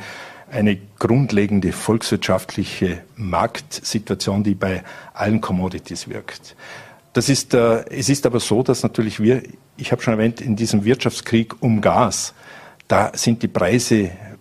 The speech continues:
die Gaspreise jenseits jeder, ja, jeder, ja, Vorstellungskraft, jedenfalls vor einem Jahr war es so, äh, gestiegen und haben natürlich, äh,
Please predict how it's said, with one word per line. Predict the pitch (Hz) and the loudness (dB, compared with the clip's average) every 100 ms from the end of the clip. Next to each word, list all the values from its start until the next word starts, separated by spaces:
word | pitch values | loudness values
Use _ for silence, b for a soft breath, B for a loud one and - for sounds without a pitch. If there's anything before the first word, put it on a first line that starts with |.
| - | -4
die | 95 | 0
Gaspreise | 95 87 - 104 98 101 - _ | 0 0 -2 -2 -2 -6 -10 _
jenseits | 120 101 127 - 98 98 - - | -6 -2 -2 0 -2 -2 -8 -8
jeder, | - 110 107 107 92 87 - B B B B | -6 -2 0 0 0 -2 -8 B B B B
ja, | - 95 - - | -4 -2 -2 -6
jeder, | 98 98 95 82 B B 117 | -8 -4 -4 -6 B B -14
ja, | 98 101 | -10 -10
Vorstellungskraft, | - 120 - 104 98 - 95 95 - | 0 0 2 -2 -2 -2 -4 -2 -2
jedenfalls | 107 101 98 | -2 -2 -6
vor | - - | -4 -4
einem | 98 | -2
Jahr | 90 92 92 | -2 -2 -2
war | 92 | -4
es | 90 | -4
so, | - 101 98 B B B B | -4 -4 -8 B B B B
äh, | 104 98 95 | -4 -4 0
gestiegen | 110 - 104 117 120 120 B B B | 0 0 0 2 2 0 B B B
und | - 117 | -2 0
haben | 95 123 | 2 2
natürlich, | 127 120 123 120 - - | 0 2 2 2 0 -10
äh, | - | -2